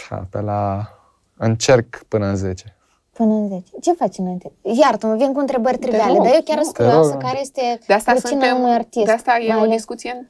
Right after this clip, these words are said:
Speaker 3: trei.
Speaker 2: Și ce faci înainte de somn?
Speaker 1: Păi, um, când am două antrenamente și o să încep acum o perioadă când o să am mai, două antrenamente mai în fiecare zi,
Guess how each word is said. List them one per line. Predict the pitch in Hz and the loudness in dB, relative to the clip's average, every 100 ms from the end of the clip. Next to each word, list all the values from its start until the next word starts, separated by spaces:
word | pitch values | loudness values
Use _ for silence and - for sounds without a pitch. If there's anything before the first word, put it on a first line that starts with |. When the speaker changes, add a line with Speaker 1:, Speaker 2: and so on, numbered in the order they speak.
| 277 | -4
Speaker 3:
trei. | 311 - - _ _ _ _ _ _ _ | -4 -4 -8 _ _ _ _ _ _ _
Speaker 2:
Și | - - 262 - | -14 -2 -2 0
ce | - 381 | -2 2
faci | 240 185 | 2 2
înainte | 202 196 196 | 0 0 0
de | 190 | -2
somn? | 185 196 190 214 _ _ _ _ _ _ _ - - _ _ _ _ _ - | -2 -2 -2 -4 _ _ _ _ _ _ _ -20 -20 _ _ _ _ _ 0
Speaker 1:
Păi, | 127 131 | 2 4
um, | 131 135 131 127 120 | 4 4 2 2 -2
când | - 123 127 | 0 2 4
am | 131 | 4
două | 120 123 | 6 4
antrenamente | 120 104 107 104 95 101 110 135 131 | 2 -2 -2 -2 -2 -2 -2 -2 -8
și | - - - 110 | -12 -10 -6 0
o | 104 | 0
să | 107 | 0
încep | 101 113 | 0 2
acum | 104 101 | 2 0
o | 101 | -2
perioadă | 101 104 98 | 0 2 0
când | 95 98 | -2 -4
o | |
să | 95 101 | -2 -2
am | 101 | -2
mai, | 95 101 104 95 - 101 - | 0 0 2 0 -4 -12 -2
două | 107 | 0
antrenamente | 107 98 107 101 | 2 0 -2 -2
mai | 107 107 | 0 0
în | 107 | 0
fiecare | - 107 104 98 | -2 0 0 0
zi, | 92 95 127 | 0 2 0